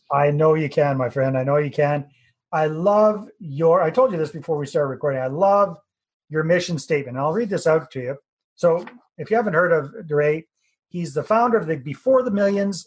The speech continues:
educational coaching company. I love the name of that. He's got a podcast. He's been doing that for a long time. And he mentors overwhelmed and unfulfilled employees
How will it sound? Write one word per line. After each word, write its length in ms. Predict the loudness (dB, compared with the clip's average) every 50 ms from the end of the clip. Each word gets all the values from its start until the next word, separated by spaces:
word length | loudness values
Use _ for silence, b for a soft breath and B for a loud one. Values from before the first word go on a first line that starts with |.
| _ -4
educational 640 | -4 -4 -4 -4 -6 -6 -4 -4 -4 -6 -8 -10 -10
coaching 440 | -10 -6 -6 -4 -4 -4 -8 -10 -6
company. 380 | -4 -4 -4 -4 -6 -12 -12 -12
I 60 | -14
love 300 | -10 -4 -4 -4 -2 -4
the 60 | -6
name 220 | -4 -4 -4 -4 -4
of 60 | -4
that. 240 | -2 0 -2 -2 -2 -6 _ _ _ _ _ _
He's 80 | _ -2
got 160 | -2 0 0
a 40 | 0
podcast. 760 | -2 2 4 4 4 4 2 0 0 2 2 2 2 0 -2
He's 80 | -6 -8
been 160 | -8 -6 -4
doing 160 | -2 -2 0
that 200 | 2 0 0 0
for 120 | 0 0 2
a 40 |
long 280 | 2 2 2 2 -2 -2
time. 400 | -4 -2 -2 -2 -2 -4 -6 -10 _ _ _ _ _ _ _ _ _ _ _ -6 -2
And 260 | 2 2 2 2 0
he 160 | -2 -4 -4
mentors 540 | -2 0 0 0 0 0 -2 -4 -4 -4 -8 -8 -2
overwhelmed 760 | 2 2 2 2 2 0 0 2 2 2 4 4 2 0 0 -2
and 160 | -2 -4 -6 _ -6 -2
unfulfilled 560 | 0 0 0 -2 -4 -2 0 0 0 2 0
employees 800 | -2 -2 0 0 2 2 2 2 0 -4 -4 -6 -8 -12 -16 _